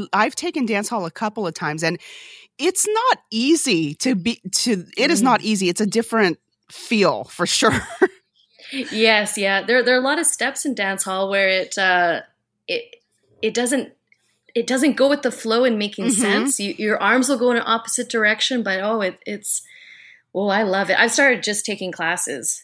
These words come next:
Speaker 2: and I'm obsessed right now.
Speaker 1: Oh, awesome. Yeah, I have a friend who specializes in dance hall, and she's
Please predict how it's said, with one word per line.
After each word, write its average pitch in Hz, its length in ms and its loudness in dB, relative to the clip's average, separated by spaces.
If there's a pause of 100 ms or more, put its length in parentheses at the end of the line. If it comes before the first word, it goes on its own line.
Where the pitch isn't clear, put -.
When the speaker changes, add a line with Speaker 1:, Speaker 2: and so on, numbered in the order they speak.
Speaker 2:
and 180 140 -4
I'm 185 80 -2
obsessed - 680 -2
right - 180 -6
now. 143 280 -8 (680)
Speaker 1:
Oh, 269 320 4
awesome. 185 580 0
Yeah, 196 140 4
I 208 60 6
have 277 100 0
a 269 60 -2
friend 226 280 0
who 196 280 -2
specializes 185 720 -2
in 175 100 -2
dance 156 300 -2
hall, 175 120 -2
and 156 100 -4
she's 190 320 -4